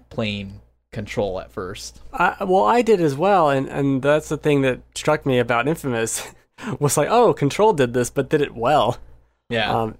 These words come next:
Speaker 2: it, it just, there's something about the way Infamous feels where it's clunky,
Speaker 1: Little floaty,
Speaker 2: but at
Speaker 1: too.
Speaker 2: the same time, very quick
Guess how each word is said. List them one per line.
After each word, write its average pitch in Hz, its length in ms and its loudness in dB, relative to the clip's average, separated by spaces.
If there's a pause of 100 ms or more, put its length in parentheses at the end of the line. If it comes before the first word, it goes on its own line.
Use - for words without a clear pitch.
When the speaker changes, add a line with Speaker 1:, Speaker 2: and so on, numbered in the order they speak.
Speaker 2:
it, - 220 -14
it 160 80 -6
just, 185 280 -4
there's 190 200 -2
something 233 380 -2
about 151 340 0
the 139 80 -2
way 131 200 2
Infamous 131 440 -4
feels 143 600 -4 (380)
where 143 220 2
it's 143 220 -4
clunky, 190 880 -2 (120)
Speaker 1:
Little 127 180 2
floaty, 113 260 -2
Speaker 2:
but 160 160 4
at 170 60 -2
Speaker 1:
too. 117 60 -4
Speaker 2:
the - 60 -2
same 165 340 2
time, 160 480 2
very 127 480 0
quick - 540 -6